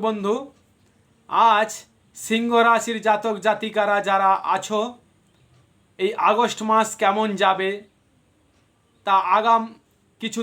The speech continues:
তথ্য আপনাদের সামনে তুলে ধরছি। এই সিংহ রাশি জাতক জাতিকারা যারা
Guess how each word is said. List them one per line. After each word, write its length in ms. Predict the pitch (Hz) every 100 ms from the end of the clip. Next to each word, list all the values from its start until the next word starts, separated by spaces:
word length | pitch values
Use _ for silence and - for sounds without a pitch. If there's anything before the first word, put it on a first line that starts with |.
| 226
তথ্য 240 | 220 220 233
আপনাদের 460 | 214 208 214 208
সামনে 360 | 196 208 202 208 226 233 _ _ _ _
তুলে 200 | 208 214
ধরছি। 400 | 175 185 143 147 135 - _ _ _ _ _ _ _ _ _ - - _ _ _ _ _ _ _ _ _ _ _ _
এই 180 | 220 233 233
সিংহ 360 | - - 233 240
রাশি 320 | 240 233 240 220
জাতক 340 | 220 220 233 208
জাতিকারা 540 | 220 233 233 226 226 226 - - _
যারা 280 | 202 202